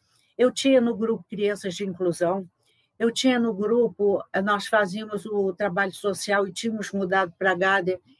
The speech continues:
levado algumas crianças do projeto Inclusão, então eu tinha crianças também que moravam na favela, que tinham outra estrutura,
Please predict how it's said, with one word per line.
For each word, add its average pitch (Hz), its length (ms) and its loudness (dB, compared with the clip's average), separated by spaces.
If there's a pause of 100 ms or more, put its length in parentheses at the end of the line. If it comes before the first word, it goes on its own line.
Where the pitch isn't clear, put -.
(140)
levado 196 540 2
algumas 214 440 2
crianças 190 440 -4
do 180 100 -2
projeto 185 440 -2
Inclusão, 185 600 0 (360)
então 220 140 0
eu 220 160 0
tinha 262 420 2
crianças 214 640 -6
também 196 500 -6 (420)
que 247 120 0
moravam 214 480 4
na 196 160 0
favela, 202 600 0
que 214 160 -8
tinham 202 360 -4
outra 226 320 2
estrutura, 202 1040 -2